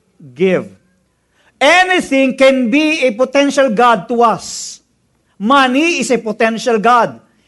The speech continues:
If your imagination, if your heart were actually captive by money, then money is becoming your God. Your boyfriend can be your God.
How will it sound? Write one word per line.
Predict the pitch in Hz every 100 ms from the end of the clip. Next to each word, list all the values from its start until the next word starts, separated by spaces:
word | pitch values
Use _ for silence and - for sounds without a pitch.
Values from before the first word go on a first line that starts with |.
| _
If | 240
your | 233 269 262
imagination, | 247 226 262 202 226 240 311 277 277 240
if | 240
your | 233 208
heart | 226 277 196 - _ _ _ _
were | 220
actually | 269 269 247 247
captive | - 302 311 - 247 214 156
by | 214 214
money, | 220 320 247 214 208
then | 220 214
money | 254 320 233
is | 180
becoming | 185 196 208 214
your | 226 233
God. | 269 302 277 _ _ _ _ _ _ _ _ _ _ _ _ _ -
Your | 165 208
boyfriend | 151 214 285 285 - 208 196
can | 202 196
be | 185 214
your | 185
God. | 131 120 117